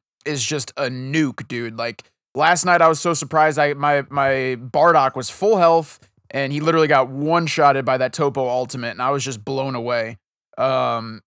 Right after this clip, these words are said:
I mean, he, he really packs a punch. He's obviously got that lock in, which is incredibly good. Um, overall, I think this guy's a phenomenal unit. I know a lot of people have been kind of asking, like, you know, comparing Topo to Vados, which one's better?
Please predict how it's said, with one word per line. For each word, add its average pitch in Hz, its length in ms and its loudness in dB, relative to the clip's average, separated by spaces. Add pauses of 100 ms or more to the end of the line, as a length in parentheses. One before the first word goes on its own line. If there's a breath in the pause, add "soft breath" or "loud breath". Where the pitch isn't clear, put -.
I 131 60 -6
mean, 131 160 -6
he, 156 400 -2
he 170 180 -6
really 160 300 -2
packs 147 320 0
a 131 40 -10
punch. 143 320 -4
He's 131 120 -6
obviously 135 400 -2
got 123 180 -6
that 110 160 -4
lock 120 340 -6
in, 123 220 -6
which 120 140 -8
is 113 100 -8
incredibly 127 680 -6
good. 123 400 -6 (480)
Um, 117 500 -2
overall, 190 480 4
I 156 80 6
think 175 160 -8
this 165 140 -4
guy's 143 500 2
a 151 80 -4
phenomenal 143 600 -2
unit. 143 420 -2 (420)
I 165 100 2
know 196 160 6
a - 20 6
lot 160 220 6
of 160 60 0
people 160 300 0
have 131 140 -4
been 147 540 -2 (460)
kind 170 240 0
of 151 160 2
asking, 151 520 2
like, 139 220 0
you 143 60 -4
know, 139 80 -2
comparing 143 480 -4
Topo 151 360 0
to 143 80 0
Vados, 143 500 2
which 139 180 -4
one's 131 220 -6
better? 175 460 4